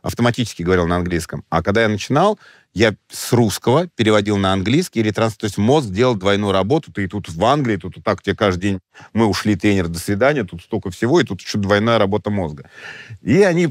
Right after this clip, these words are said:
ну, они понимают, что, как бы, английский не самый блестящий. А в команде был Алан Макгрегор, известный вратарь, много лет потом играл в Глазго Рейнджерс.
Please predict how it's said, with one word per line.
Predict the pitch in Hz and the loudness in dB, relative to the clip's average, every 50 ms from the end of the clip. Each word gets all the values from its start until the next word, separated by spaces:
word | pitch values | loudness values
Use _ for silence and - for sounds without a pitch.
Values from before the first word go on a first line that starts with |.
| - - | -2 -2
ну, | - 127 | 0 0
они | 123 127 113 | 2 0 0
понимают, | - 107 107 104 117 156 190 185 160 | -2 -2 0 0 2 2 2 0 -2
что, | - - - - 104 101 95 92 92 87 82 85 | -4 -6 -2 0 2 2 2 2 2 0 -2 -2
как | - 90 80 | -4 -6 -4
бы, | 78 85 85 85 | -2 -2 0 0
английский | 87 95 87 113 120 104 - - 92 | 0 0 0 0 -2 -2 -4 -4 -4
не | 92 90 | -4 -2
самый | - 104 92 87 82 | -2 -2 0 0 -2
блестящий. | 76 80 82 - - - 78 76 73 - - | -4 -6 -8 -8 -8 -10 -10 -10 -10 -14 -12
А | 71 73 76 78 80 | -10 -8 -6 -6 -8
в | 80 | -6
команде | - 95 117 170 208 202 143 | -4 -2 0 0 0 0 2
был | 104 95 92 | 2 2 4
Алан | 104 120 123 113 | 4 2 2 2
Макгрегор, | 98 92 90 92 110 139 160 151 123 104 95 87 85 87 | 2 0 0 2 2 2 2 2 2 2 0 -2 -2 -4
известный | 87 90 107 101 - - 87 | -2 0 0 0 0 -2 -2
вратарь, | 87 87 87 - 151 151 120 | -2 -2 0 0 0 0 0
много | 98 87 82 95 | 0 0 0 0
лет | 92 87 - | 0 -2 -2
потом | - 76 82 82 | -4 -6 -6 -4
играл | 82 82 82 78 | -2 -2 -2 -2
в | 78 | -2
Глазго | 82 87 80 80 80 87 | -2 -2 -2 -2 -4 -2
Рейнджерс. | 92 127 165 175 151 131 123 117 | -2 0 0 0 0 -2 -4 -6